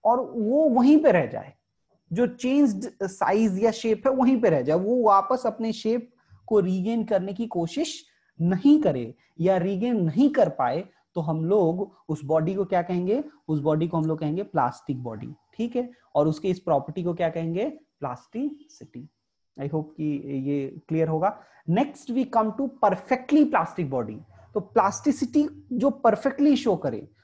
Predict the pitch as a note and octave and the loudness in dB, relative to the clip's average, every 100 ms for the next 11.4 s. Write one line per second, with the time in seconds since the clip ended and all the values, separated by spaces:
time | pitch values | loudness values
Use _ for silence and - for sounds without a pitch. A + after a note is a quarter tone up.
0 | _ E3 G#3 - C#4 D4 C#4+ - D#3 E3+ | _ -4 -4 -2 4 4 2 -6 0 2
1 | F#3 A#3+ B3+ B3 A#3+ D4 C#4+ C4 C4 D4 | 2 2 2 2 0 0 -2 -2 0 2
2 | - G#3+ G3+ A3 A#3+ D4 D4 B3+ A#3 F#3+ | 2 -2 -2 -2 0 4 6 6 2 0
3 | A3 C#4 C#4 - _ F3+ F3 G#3 A#3 C4+ | 2 2 0 -16 _ -2 0 -2 -2 -2
4 | C#4 - _ - - D#3+ G#3 A#3 F#3+ C4 | -6 -12 _ -10 -2 2 4 2 0 0
5 | C#4 D4+ D#4 - F3+ G3+ F#3 - B3+ D4 | 2 2 -2 -4 0 0 0 0 2 0
6 | - G3+ A#3+ D4+ D#4 - E3 E3 A3 G3+ | -2 0 2 2 -2 -6 -2 2 2 4
7 | C4+ B3+ A3+ D#3 D#3+ C3+ B2 B2 - F3 | 2 2 2 0 0 -2 -6 -10 -2 -2
8 | E3+ - F3+ - - - _ F3+ F#3 F#3 | -2 0 4 4 2 -12 _ 0 2 2
9 | F#3 G3 G#3+ F#3 D#3 D#3+ D3+ C#3+ C#3+ C3+ | 2 4 4 4 0 0 -2 0 -2 -4
10 | A#2+ A#2+ _ _ _ C#3+ G3+ B3 A#3+ A#3 | -12 -16 _ _ _ -2 0 0 -2 -4
11 | - F#3+ D#3+ F#3 | -4 -4 -2 -4